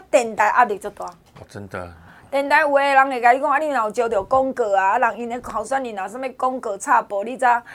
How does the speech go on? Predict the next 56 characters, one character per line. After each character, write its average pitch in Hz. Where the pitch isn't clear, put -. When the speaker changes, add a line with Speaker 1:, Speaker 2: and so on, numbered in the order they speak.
Speaker 1:
小 269
哦， 202
改 247
Speaker 2:
嗯。 -
Speaker 1:
带 -
诱 277
转 196
啊， -
Speaker 2:
合 -
作 -
一 202
点， -
Speaker 1:
是 247
安 233
怎 -
啥？ -
Speaker 2:
嗯。 98
Speaker 1:
我 427
从 320
来 277
袂 233
去 320
甲 247
恁 247
诱 254
广 214
告 -
吧。 -
Speaker 2:
哦， 107
对 123
啊， 104
真 113
的。 110
Speaker 1:
来， 285
我 392
的 349
节 349
目 294
无 254
一 254
个 233
我 254
甲 208
诱 226
广 226
告， 214
除 220
非 254
你 311
甲 233
伊 208
讲， 247
啊， 285
恁 294
姐， 196
我 277